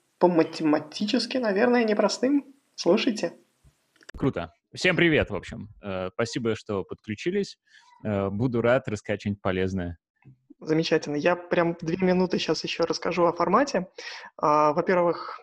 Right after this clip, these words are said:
Speaker 1: привет, я рад тебя видеть.
Speaker 2: <laughs> И я
Speaker 1: Во-вторых,
Speaker 2: тебя.
Speaker 1: <laughs> да, а, формат не совсем обычный, это не классическое интервью. А, у нас здесь есть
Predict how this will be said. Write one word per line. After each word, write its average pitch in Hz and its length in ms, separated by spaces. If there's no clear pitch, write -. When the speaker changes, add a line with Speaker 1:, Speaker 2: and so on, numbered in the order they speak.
Speaker 1:
привет, 151 480
я 160 100
рад 156 140
тебя 208 160
видеть. 175 300
Speaker 2:
<laughs> - 20
И - 20
я - 360
Speaker 1:
Во-вторых, 143 500
Speaker 2:
тебя. 110 140
Speaker 1:
<laughs> - 880
да, 175 360
а, 160 220
формат 208 340
не 190 60
совсем 190 340
обычный, 196 420
это 175 120
не 185 160
классическое 185 580
интервью. 190 540
А, 185 340
у - 100
нас 190 140
здесь 170 220
есть - 320